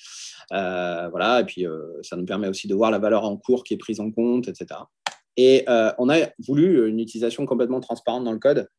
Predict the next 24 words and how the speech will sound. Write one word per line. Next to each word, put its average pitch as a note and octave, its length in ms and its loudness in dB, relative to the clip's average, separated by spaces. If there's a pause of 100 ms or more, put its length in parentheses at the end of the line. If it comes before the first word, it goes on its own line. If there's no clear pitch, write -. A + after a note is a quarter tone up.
(420)
Donc, G#2+ 220 -4
il - 40 4
y A2+ 40 2
a - 20 2
un A2 60 0
petit C3 220 -2
exemple C3+ 300 2
sur A#2+ 140 0
la G#2 140 -4
slide A#2+ 300 -2
suivante D3 480 -2
qui A#2 200 -2
est B2+ 60 4
en A2+ 100 0
gros, B2+ 380 2
euh, G2 500 -4
le A2+ 140 0
menu D3 240 2
scale, C#3 400 2
celle B2 200 -4
que B2 100 -6
j'avais, A2+ 300 -4
euh, G2 240 -6
ce-, - 200 -16